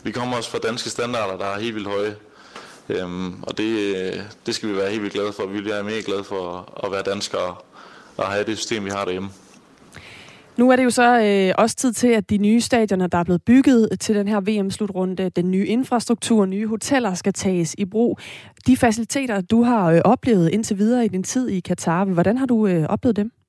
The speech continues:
Speaker 1: Jamen, øh, her hvor vi bor for eksempel, det er en kæmpe lejr, der er halvanden kilometer bred, lang og otte hundrede meter bred. Der, vi estimerede, at der cirka bor fyrre tusind.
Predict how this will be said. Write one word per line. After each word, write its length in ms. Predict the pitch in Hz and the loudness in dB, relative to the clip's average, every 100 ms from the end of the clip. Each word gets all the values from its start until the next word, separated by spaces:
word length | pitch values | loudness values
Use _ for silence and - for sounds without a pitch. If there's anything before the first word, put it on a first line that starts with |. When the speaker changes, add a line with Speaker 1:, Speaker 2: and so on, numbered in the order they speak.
| _ _ _ _ _ _ _ _ _ - - - - - - - | _ _ _ _ _ _ _ _ _ -20 -20 -20 -20 -20 -20 -10
Speaker 1:
Jamen, 300 | - 107 107 | -8 -6 -6
øh, 380 | 107 104 101 101 | -4 -4 -2 -4
her 140 | 120 143 | -4 -4
hvor 120 | 120 | -6
vi 60 | |
bor 260 | 104 151 147 | -6 -6 -6
for 100 | 107 | -6
eksempel, 380 | - 123 110 98 | -8 -6 -6 -6
det 340 | 123 120 104 | -4 -4 -4
er 60 | 95 | -6
en 100 | 92 | -10
kæmpe 260 | - 131 120 | -10 -10 -6
lejr, 480 | 113 117 101 92 - | -4 -4 -6 -10 -10
der 60 | 104 | -6
er 320 | 98 95 92 | -4 -4 -6
halvanden 340 | 98 104 120 117 | -6 -8 -8 -8
kilometer 400 | 107 110 101 98 | -8 -6 -6 -8
bred, 360 | - 110 92 | -6 -6 -4
lang 320 | 104 117 117 | -4 -6 -8
og 320 | - 95 90 90 - | -8 -8 -8 -12 -8
otte 180 | 123 113 | -8 -6
hundrede 240 | 113 107 | -6 -6
meter 60 | 98 85 | -6 -4
bred. 220 | 113 113 - - - | -4 -6 -10 -14 -8
Der, 360 | 98 98 95 | -6 -6 -8
vi 180 | 92 104 | -8 -8
estimerede, 380 | 101 104 117 113 | -6 -6 -4 -2
at 60 | |
der 100 | 95 | -4
cirka 260 | 95 113 104 | -4 -4 -4
bor 280 | 107 107 101 | -4 -6 -8
fyrre 240 | - 113 117 | -8 -4 -4
tusind. 400 | - 120 - | -4 -8 -8